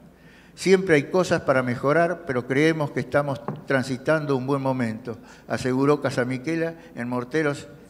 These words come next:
este año. En la Argentina tenemos un sector lechero recuperado y con fuerte respaldo del Estado. El subsecretario de Lechería de la Nación, Arturo Videla, destacó: "En la cadena láctea nacional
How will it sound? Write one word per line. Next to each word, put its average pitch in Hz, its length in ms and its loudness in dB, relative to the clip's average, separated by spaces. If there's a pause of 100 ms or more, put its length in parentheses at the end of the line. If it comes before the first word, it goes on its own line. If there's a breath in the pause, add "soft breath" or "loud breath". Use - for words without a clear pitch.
este 123 320 -2
año. 104 320 -4 (840 loud breath)
En 120 120 0
la 135 80 8
Argentina 180 800 2 (200 loud breath)
tenemos 151 380 2
un 147 100 -2
sector 143 320 0
lechero 151 380 2
recuperado 147 880 2
y 131 100 -2
con 120 220 -2
fuerte 175 360 0
respaldo 143 540 0
del 131 140 0
Estado. 113 520 0 (360 loud breath)
El 117 100 -8
subsecretario 127 640 0
de 139 80 4
Lechería 139 480 2
de 135 40 2
la 127 120 0
Nación, 127 300 -2
Arturo 127 380 -2
Videla, 165 460 2 (340 loud breath)
destacó: 131 840 0
"En 123 160 -2
la 120 120 2
cadena 147 460 2
láctea 156 400 0
nacional 135 640 -2